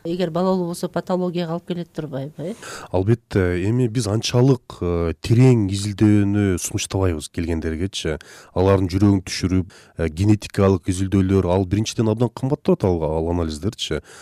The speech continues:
Speaker 2: Ошол себептен биз эң керектүү гана, ключевой деп коебуз, анализдерди сунуштайбыз.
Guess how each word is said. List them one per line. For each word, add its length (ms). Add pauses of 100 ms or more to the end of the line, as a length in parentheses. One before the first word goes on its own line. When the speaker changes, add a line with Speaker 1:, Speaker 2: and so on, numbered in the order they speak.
(140)
Speaker 2:
Ошол 480
себептен 600
биз 200
эң 440
керектүү 560
гана, 220
ключевой 440
деп 160
коебуз, 220
анализдерди 520
сунуштайбыз. 600